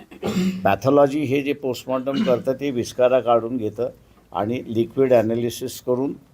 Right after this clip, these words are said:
अ, पॉयझन आहे की नाही, अमुक आहे की नाही, हे त्याच्यामध्ये असणारं सांगतात. परंतु आता जे असणारं सूर्यवंशीचं जे असणारं फॉरेन्सिक डिपार्टमेंटने जे, अ, पोस्टमॉर्टम केलेलं आहे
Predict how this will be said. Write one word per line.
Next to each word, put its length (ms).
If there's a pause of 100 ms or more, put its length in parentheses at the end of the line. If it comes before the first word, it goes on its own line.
(520)
अ, 100 (600)
पॉयझन 540
आहे 240
की 160
नाही, 260
अमुक 340
आहे 200
की 120
नाही, 220 (120)
हे 120
त्याच्यामध्ये 540
असणारं 380
सांगतात. 440 (680)
परंतु 320
आता 300
जे 120
असणारं 380
सूर्यवंशीचं 840
जे 120
असणारं 380 (520)
फॉरेन्सिक 580
डिपार्टमेंटने 840
जे, 280 (220)
अ, 60 (540)
पोस्टमॉर्टम 540
केलेलं 440
आहे 240